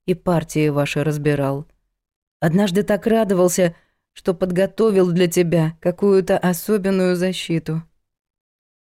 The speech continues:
«Защиту Немцовича. Мне пришлось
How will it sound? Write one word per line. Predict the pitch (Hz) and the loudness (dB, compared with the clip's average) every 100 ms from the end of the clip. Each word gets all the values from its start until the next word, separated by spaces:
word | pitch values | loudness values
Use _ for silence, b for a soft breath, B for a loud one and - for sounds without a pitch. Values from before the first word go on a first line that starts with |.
| - | -10
«Защиту | 151 160 - 165 156 | -2 0 0 -2 0
Немцовича. | 147 147 - 123 120 - 127 - _ _ _ _ _ _ _ - | 0 -2 -6 -8 -8 -10 -10 -12 _ _ _ _ _ _ _ -2
Мне | 170 175 | 0 2
пришлось | 170 175 180 170 | 0 0 0 0